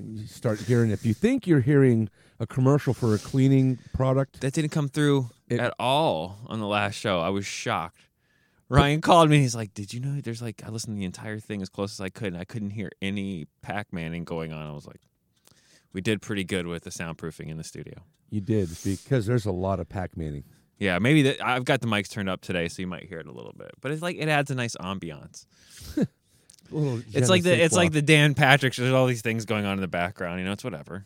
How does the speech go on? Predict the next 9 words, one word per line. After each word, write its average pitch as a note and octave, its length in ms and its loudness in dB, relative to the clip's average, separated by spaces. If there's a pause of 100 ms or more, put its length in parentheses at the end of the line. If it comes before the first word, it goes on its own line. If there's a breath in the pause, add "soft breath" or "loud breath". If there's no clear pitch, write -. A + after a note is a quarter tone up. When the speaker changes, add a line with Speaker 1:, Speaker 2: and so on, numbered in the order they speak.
(140)
Speaker 2:
It's - 200 -20 (600 loud breath)
Speaker 1:
He F#3+ 280 0
had C3+ 340 0
one G#2+ 180 0
of F#2 100 -2
his A2 220 0
guys F2+ 560 -2 (1080 soft breath)
pick. A#2 220 0 (2250)
<sighs> - 60 -20